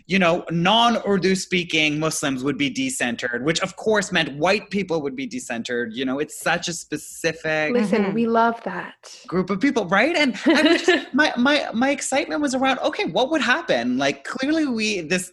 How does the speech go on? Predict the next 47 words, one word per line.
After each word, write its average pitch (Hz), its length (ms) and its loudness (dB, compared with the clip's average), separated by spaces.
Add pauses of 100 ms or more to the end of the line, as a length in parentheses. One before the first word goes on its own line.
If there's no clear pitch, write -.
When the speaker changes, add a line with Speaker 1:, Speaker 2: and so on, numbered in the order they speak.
Speaker 1:
this 196 200 2
side 175 300 2
of 165 120 0
the 160 100 2
world 151 300 2
has 147 100 -2
been 143 140 -4
spending 170 340 -2
a 151 40 -2
lot 151 200 2
of - 40 -10
time 156 140 -2
centering 139 840 -2 (320)
English-speaking 156 880 0
wh-, 139 240 -6
white 165 260 2
folks 139 360 -2
in 123 80 -2
the 120 60 -4
work. 113 380 -4 (200)
Would 240 280 2
anyone 180 1000 0 (140)
have 165 320 4
a 156 40 2
heart 139 240 2
attack 101 480 -4
if 147 160 -4
I 131 680 2 (160)
did 127 240 -2
things 120 320 -2
my 113 260 -2
way? 165 380 -4
Speaker 3:
Yeah. 165 260 -2
Speaker 1:
And 120 460 -6 (440)
to 214 280 0
my 185 180 2
knowledge, 135 480 0
no 135 200 0
one 143 160 2
ever 120 220 -2
did 113 500 -2
in, 123 340 -4
in 127 220 -4
receiving 117 480 -6
this 110 180 -10
work. 120 340 -6
And, 127 280 -4